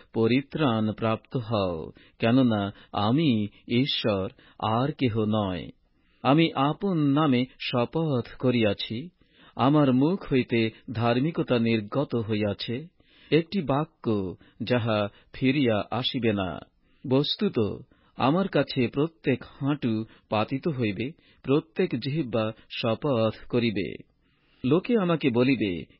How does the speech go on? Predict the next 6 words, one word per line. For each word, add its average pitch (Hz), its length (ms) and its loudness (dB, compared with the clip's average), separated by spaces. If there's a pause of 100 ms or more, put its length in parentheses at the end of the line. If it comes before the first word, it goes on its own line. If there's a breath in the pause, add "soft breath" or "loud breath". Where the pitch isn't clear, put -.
"কেবল 113 500 2 (180 loud breath)
সদাপ্রভুতেই 117 1160 0 (260 loud breath)
ধার্মিকতা 113 760 -2 (240 soft breath)
ও 110 120 0
শক্তি 120 540 -2
আছে।" 98 540 -4